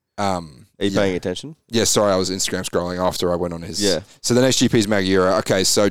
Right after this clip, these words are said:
Speaker 1: hopefully Jed can bounce back and find some form, um, and stay off the ground, hopefully, and, and, you know,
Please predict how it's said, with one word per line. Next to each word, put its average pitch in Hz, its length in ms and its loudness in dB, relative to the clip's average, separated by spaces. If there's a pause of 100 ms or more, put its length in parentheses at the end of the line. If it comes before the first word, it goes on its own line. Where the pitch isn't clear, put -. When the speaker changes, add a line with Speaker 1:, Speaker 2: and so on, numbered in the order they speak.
(120)
Speaker 1:
hopefully 127 380 2
Jed 110 220 0
can 95 320 -6 (120)
bounce 101 240 0
back 101 240 0
and 101 80 -12
find 92 240 -4
some 90 120 -8
form, 151 260 2 (460)
um, 110 680 0 (220)
and 95 380 -4
stay 98 260 0
off 92 140 -2
the 98 80 -6
ground, 92 280 -2
hopefully, 90 440 -2
and, 90 200 -10
and, 90 260 -12
you 95 100 -8
know, 85 160 -10